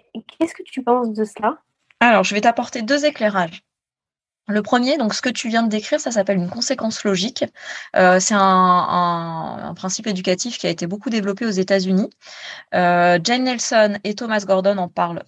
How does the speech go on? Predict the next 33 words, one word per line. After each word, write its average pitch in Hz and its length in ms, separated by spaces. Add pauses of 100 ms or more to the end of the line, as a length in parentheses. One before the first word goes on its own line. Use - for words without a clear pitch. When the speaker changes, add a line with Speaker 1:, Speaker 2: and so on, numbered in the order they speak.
Speaker 2:
tous - 160
les 269 160
deux 208 380
et 190 280
tous 320 220
les 277 140
deux 226 360
invitent 220 720 (340)
à, 233 480 (140)
euh, 175 760 (640)
faire 254 380
le 226 100
moins 269 460
possible 247 400
de 214 80
conséquences 208 500
logiques 202 400 (460)
parce 240 260
que 240 240 (320)
dans 247 380
leur 208 320
forme, 254 640 (280)
elles 208 240 (140)
peuvent 277 320
ressembler 208 460
à 196 40
des 180 80
punitions 214 520 (400)
et 233 340
dans 185 240
la 185 140
manière 269 880
dont 190 200